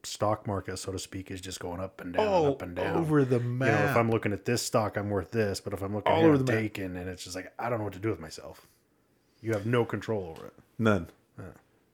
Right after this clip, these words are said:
Speaker 1: It's like you
Speaker 2: Okay.
Speaker 1: feel it, you feel the effects, but it's like, how do I stop this stock from diving?
Speaker 2: Yeah.
Speaker 1: You know, and why can't I just ride the waves? And, and you're just like, "I don't know what's gonna happen five minutes from now." I'm almost scared to check in with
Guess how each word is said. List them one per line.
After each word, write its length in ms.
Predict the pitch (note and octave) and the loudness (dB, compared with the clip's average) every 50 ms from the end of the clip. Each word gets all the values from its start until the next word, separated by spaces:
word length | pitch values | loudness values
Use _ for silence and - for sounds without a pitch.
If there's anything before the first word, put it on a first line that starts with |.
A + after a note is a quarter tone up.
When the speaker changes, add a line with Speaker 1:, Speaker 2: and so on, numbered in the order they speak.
| _ _ _ _ _ _ _ | _ _ _ _ _ _ _
Speaker 1:
It's 80 | _ - | _ -8
like 140 | A2 - - | -8 2 4
you 60 | E3 | 6
Speaker 2:
Okay. 140 | C#3 - D#3+ | 6 8 10
Speaker 1:
feel 200 | F#3 G3 E3 C3+ | 10 10 8 8
it, 80 | C3+ A#2 | 4 2
you 60 | A#2 | -2
feel 220 | A2 - D3+ D3 C#3 | -2 2 2 2 4
the 80 | C3 A#2 | 2 0
effects, 420 | A2+ - - - C3 B2 - - | -2 -2 -2 0 0 0 0 -2
but 120 | - G#2 G2+ | -8 -10 -8
it's 100 | - - | -6 -6
like, 160 | G#2 G2+ - - - - - - - - - _ _ - | -6 -8 -8 -14 -20 -20 -20 -20 -20 -20 -20 _ _ -6
how 140 | - A2 | -2 0
do 100 | A2+ A2+ | 0 2
I 60 | A2+ G#2 | 0 0
stop 420 | - - - A#2 G#2+ G#2 - - | -2 -4 -4 -4 -4 -4 -4 -6
this 200 | G#2+ G2 - - - _ - - _ - - - _ - | -6 -8 -8 -10 -14 _ -20 -20 _ -20 -20 -20 _ -14
stock 400 | - - - B2 G#2+ G2+ - - | -12 -2 0 2 2 2 0 -4
from 180 | - G2 F#2 | -8 -10 -8
diving? 540 | F2+ - G2 G2+ G#2 G#2+ G#2 F#2 F2+ E2+ F2 A2 | -6 -4 -2 -2 0 -2 -2 -4 -6 -6 -2 0
Speaker 2:
Yeah. 160 | A#2 G2 F2+ - - _ _ _ _ | 0 0 0 -4 -12 _ _ _ _
Speaker 1:
You 120 | - G#2 G2 | -8 -8 -8
know, 280 | F#2+ F2+ F#2 F#2+ F#2+ | -6 -6 -8 -8 -8
and 100 | F#2 F#2+ | -6 -4
why 120 | G2 A2 G2+ | -4 -4 -4
can't 180 | - - A2 | -4 -6 -6
I 40 | G2+ | -6
just 220 | G2 G#2 F#2+ - - | -8 -8 -10 -10 -8
ride 300 | G#2 G2+ G2 G2+ G#2 - | -8 -8 -6 -6 -6 -8
the 60 | - | -8
waves? 540 | G2 G#2 G#2 G#2 G#2+ G#2 G#2 G2 F#2+ F#2 F#2 | -8 -6 -6 -4 -4 -6 -6 -8 -10 -12 -14
And, 200 | F2+ F2+ F2+ F2+ - - - - - _ _ _ _ _ | -14 -14 -16 -16 -18 -20 -20 -20 -20 _ _ _ _ _
and 80 | - G2 | -16 -16
you're 100 | F#2 F#2 | -14 -14
just 160 | F#2+ F#2+ - | -14 -14 -16
like, 120 | - - - | -18 -14 -8
"I 60 | - - | -6 -4
don't 80 | D3+ | -4
know 60 | A#2 | -4
what's 120 | G2+ - - | -4 -6 -8
gonna 120 | G#2+ F#2+ | -10 -10
happen 220 | F#2+ G2 - - F#2 | -10 -10 -10 -10 -6
five 160 | - G#2+ G#2 | -6 -4 -4
minutes 180 | B2 C3+ C3 - | -4 -6 -8 -10
from 140 | - E2 D#2+ | -14 -16 -16
now." 160 | - - - _ _ _ _ _ _ _ _ _ _ _ _ _ _ _ _ _ | -18 -18 -20 _ _ _ _ _ _ _ _ _ _ _ _ _ _ _ _ _
I'm 140 | A#2+ B2+ D3 | -2 0 0
almost 240 | B2 A2 G#2+ - - | 0 0 -2 -4 -4
scared 220 | - A#2 A2 F#2+ | -2 -2 -2 -2
to 100 | G#2 G2+ | -4 -8
check 320 | F#2 - - B2 A2 - - | -10 -8 -6 -6 -6 -4 -4
in 160 | D3 C3+ A#2 | -4 -4 -4
with 200 | G#2 F#2 - | -4 -6 -8